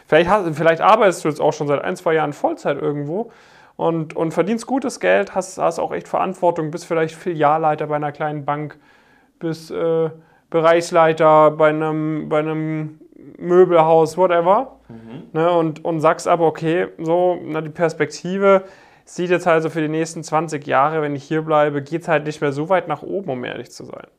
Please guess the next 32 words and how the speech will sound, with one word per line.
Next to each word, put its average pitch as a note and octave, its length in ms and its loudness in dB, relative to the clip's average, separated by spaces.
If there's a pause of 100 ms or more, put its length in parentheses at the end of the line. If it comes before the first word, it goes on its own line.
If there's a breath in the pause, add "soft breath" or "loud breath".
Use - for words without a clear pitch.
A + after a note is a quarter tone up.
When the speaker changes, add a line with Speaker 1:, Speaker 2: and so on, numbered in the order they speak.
(280)
Speaker 1:
So. C3+ 140 -14
Speaker 2:
Mhm. E3+ 140 -14 (1200 soft breath)
Speaker 1:
Wie F#3 120 2
gehst A3 280 0
du F3 60 2
jetzt D#3 160 0
vor? B2+ 460 -2 (140)
Ne, D#3+ 160 -2
du D3+ 120 -2
hast E3+ 140 -4
vielleicht D#3+ 280 0
auch D#3 140 -2
nicht D3+ 140 -4
so E3+ 80 -2
ein D#3 80 -4
tolles D3 260 -2
Abi E3 240 -4
gemacht. C3+ 420 -10
Ne? D#3 140 -10
Vielleicht D3+ 220 -6
hast D3 180 -8
du D3 60 -6
nur, C#3 320 -6
nur - 160 -10
Fachabitur E3+ 600 -2
gemacht, D3 360 -6
vielleicht D3+ 160 -4
hast D3+ 160 -6
du - 20 -20
tatsächlich D#3 400 -6
auch D3 140 -4
nur D3 180 -6